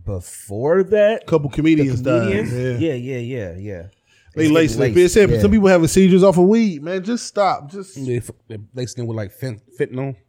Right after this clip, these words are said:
Speaker 1: Mm-hmm.
Speaker 2: Yeah, man. So, uh,
Speaker 1: Mm-hmm.
Speaker 2: but it's tragic. It's tragic when shit like that happens.
Speaker 1: I don't know. I mean, I guess, but you know, and, and 'cause they say he's, I mean, he's talked about it for years, and I mean, I, I didn't, I guess I never paid attention to it, like his
Speaker 2: Mm-hmm.
Speaker 1: interviews and stuff like that. Um,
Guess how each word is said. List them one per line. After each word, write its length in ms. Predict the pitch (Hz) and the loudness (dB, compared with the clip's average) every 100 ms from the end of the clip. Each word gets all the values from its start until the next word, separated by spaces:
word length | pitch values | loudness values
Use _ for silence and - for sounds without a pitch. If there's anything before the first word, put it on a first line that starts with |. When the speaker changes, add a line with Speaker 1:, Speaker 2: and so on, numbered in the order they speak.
| _ | _
Speaker 1:
Mm-hmm. 320 | 117 107 110 | -14 -12 -8
Speaker 2:
Yeah, 240 | 131 123 110 | -8 -8 -10
man. 440 | 110 113 117 113 - _ _ | -12 -12 -10 -10 -12 _ _
So, 260 | - 104 104 | -14 -10 -10
uh, 100 | 104 | -10
Speaker 1:
Mm-hmm. 80 | 151 | 0
Speaker 2:
but 180 | 160 160 | 2 4
it's 100 | 190 | 2
tragic. 400 | - 135 104 117 | 0 -4 -4 -4
It's 120 | 170 | -4
tragic 280 | - 120 95 | -4 -10 -12
when 80 | 92 | -16
shit 140 | 110 | -16
like 160 | 90 87 | -16 -16
that 100 | 82 | -18
happens. 180 | 87 101 | -20 -8
Speaker 1:
I 60 | 262 | -6
don't 100 | 285 | -4
know. 80 | 277 | -4
I 100 | 254 | -4
mean, 120 | 247 | -4
I 60 | 226 | -2
guess, 280 | 247 262 262 | -2 -2 -4
but 140 | 214 | -12
you 60 | 240 | -8
know, 180 | 233 226 | -4 -4
and, 260 | 208 208 - | -4 -10 -10
and 380 | 196 196 185 170 _ _ 123 _ 147 | -12 -10 -12 -18 _ _ _ _ -10
'cause 100 | 160 | -4
they 120 | 226 | -2
say 160 | 233 170 | -2 -6
he's, 320 | 175 151 - | -6 -12 -10
I 80 | 139 | -10
mean, 240 | 143 123 - | -10 -12 -14
he's 200 | 131 131 | -12 -8
talked 220 | 143 143 | -6 -6
about 220 | 117 117 | -6 -10
it 60 | 98 | -10
for 80 | 110 | -10
years, 500 | 110 127 101 98 - | -8 -8 -8 -12 -14
and 140 | 113 110 | -10 -10
I 60 | |
mean, 100 | 104 | -8
I, 140 | 110 117 | -8 -8
I 160 | - 120 | -6 -8
didn't, 400 | 110 98 92 92 _ _ - | -8 -12 -16 -20 _ _ -16
I 80 | 104 | -14
guess 160 | 110 | -12
I 80 | 117 | -10
never 160 | 117 107 | -10 -10
paid 140 | 101 101 | -10 -12
attention 300 | 92 107 98 | -14 -18 -14
to 120 | 120 | -14
it, 40 | 107 | -12
like 120 | 117 | -10
his 160 | 107 | -12
Speaker 2:
Mm-hmm. 100 | 107 101 127 | -12 -16 -14
Speaker 1:
interviews 400 | 113 98 104 104 | -12 -10 -12 -12
and 80 | |
stuff 200 | - 98 101 | -10 -10 -8
like 200 | 90 110 | -10 -8
that. 280 | 92 - _ _ _ _ | -8 -10 _ _ _ _
Um, 640 | 98 98 92 90 85 73 | -10 -8 -8 -8 -12 -18